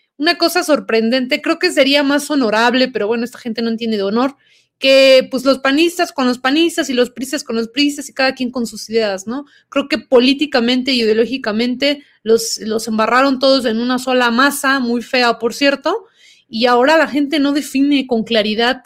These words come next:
qué es esta alianza, esta alianza que solamente pareciera que nada más le conviene a un sector empresarial, pero sin duda a los militantes, a la gente que realmente simpatizaba con el pan, por ejemplo, con el pri o con el P R D,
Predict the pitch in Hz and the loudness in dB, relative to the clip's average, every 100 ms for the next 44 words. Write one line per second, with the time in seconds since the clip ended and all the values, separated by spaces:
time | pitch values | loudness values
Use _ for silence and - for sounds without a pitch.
0 | _ - 285 302 285 294 294 - 226 226 | _ -4 2 2 2 0 -2 0 0 2
1 | 254 285 285 - 170 - _ _ _ _ | 4 4 4 0 -10 -14 _ _ _ _
2 | 233 247 254 277 277 285 294 294 302 233 | 0 0 0 0 2 4 2 0 -4 -4
3 | 262 254 247 240 - 220 214 247 247 233 | -2 -2 -2 -4 -2 -2 -2 -4 -4 -4
4 | 226 240 226 233 247 214 214 233 240 220 | -2 0 -2 -2 -4 -2 -2 0 2 2
5 | 220 247 247 233 - 247 247 220 220 220 | 0 -2 -2 -2 2 2 2 0 -2 -2
6 | 240 302 294 415 - _ _ _ 247 240 | 0 2 2 0 -8 _ _ _ 6 8
7 | 233 226 226 - - 226 220 285 330 262 | 8 6 2 -10 -6 -2 0 2 4 4
8 | 220 220 214 208 202 220 247 269 359 440 | 2 0 0 -2 -2 0 0 0 -2 -4
9 | - 220 190 240 240 277 220 214 226 240 | -4 -6 -4 -6 -6 -4 -2 0 0 0
10 | 254 254 254 208 196 185 190 226 240 240 | -2 -2 -6 -8 -10 -12 -8 -2 0 -2
11 | - 202 190 185 196 247 294 294 269 220 | -4 -10 -8 -8 -2 2 4 2 -2 -6
12 | - 233 226 226 202 190 254 262 262 214 | -4 -6 -6 -8 -8 -6 0 2 2 0
13 | 196 196 226 226 226 269 | -4 -6 -4 -2 -2 -2